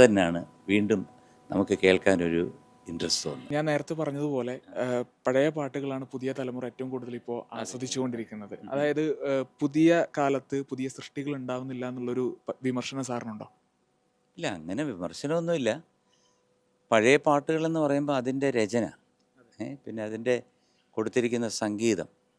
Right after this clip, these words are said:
Speaker 1: അതൊക്കെ ലെജൻഡറി മ്യൂസിഷ്യൻസാണ് ചെയ്തിരിക്കുന്നത്. അപ്പം പിന്നെ അഭിനയിച്ചിരിക്കുന്ന, ആ, വ്യക്തികൾ, അതുപോലെ തന്നെ ആ, ആ സിനിമയുടെ, ആ, എന്താണ് സ്വഭാവം,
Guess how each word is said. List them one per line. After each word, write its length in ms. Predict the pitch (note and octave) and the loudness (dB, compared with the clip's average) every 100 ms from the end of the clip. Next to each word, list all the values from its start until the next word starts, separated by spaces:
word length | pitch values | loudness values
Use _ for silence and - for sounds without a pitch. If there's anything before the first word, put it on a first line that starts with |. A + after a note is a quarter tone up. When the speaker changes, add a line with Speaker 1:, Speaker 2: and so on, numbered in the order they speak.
| _ | _
Speaker 1:
അതൊക്കെ 240 | - - B2 | -14 -8 -6
ലെജൻഡറി 500 | A2 A2+ B2 C3 B2+ | -4 -2 0 0 0
മ്യൂസിഷ്യൻസാണ് 680 | A2+ B2 B2 A#2+ - G#2+ G#2 | -2 -8 -6 -6 -4 -4 -4
ചെയ്തിരിക്കുന്നത്. 580 | F#2 F2+ F2 D#2+ D2 - _ _ _ _ _ _ - F#2+ | -4 -4 -4 -8 -16 -18 _ _ _ _ _ _ -12 -8
അപ്പം 240 | B2+ C3 C3 - | -2 -2 -2 -4
പിന്നെ 220 | A2+ B2+ C3+ | -2 2 2
അഭിനയിച്ചിരിക്കുന്ന, 760 | G#2+ B2+ C3 - A#2+ A2 A2+ A2 A2+ G#2+ _ _ _ - | 2 2 0 0 -8 -6 -6 -6 -8 -12 _ _ _ -6
ആ, 20 | F#2 F2+ E2+ E2+ _ _ _ _ _ _ - | -4 -2 -4 -8 _ _ _ _ _ _ -6
വ്യക്തികൾ, 420 | A2 - F#2+ F2 - _ _ _ _ _ _ _ - | -6 0 0 0 -6 _ _ _ _ _ _ _ -6
അതുപോലെ 320 | A2 A#2+ B2+ C3 | -2 2 4 2
തന്നെ 180 | A#2+ A#2+ A2+ | 2 0 0
ആ, 40 | A2+ A#2+ - - | -2 -4 -8 -10
ആ 60 | |
സിനിമയുടെ, 640 | G#2+ - A2 A#2+ C3+ B2+ B2 - _ _ _ _ F#2 | -6 -2 0 4 4 6 2 -2 _ _ _ _ -6
ആ, 120 | F#2+ F#2 F#2 F2 F#2+ - | -2 0 0 -2 -8 -10
എന്താണ് 320 | G2 G2+ G2 F2 | -4 -2 -2 -2
സ്വഭാവം, 440 | - F2+ G2+ F#2+ | -2 0 4 4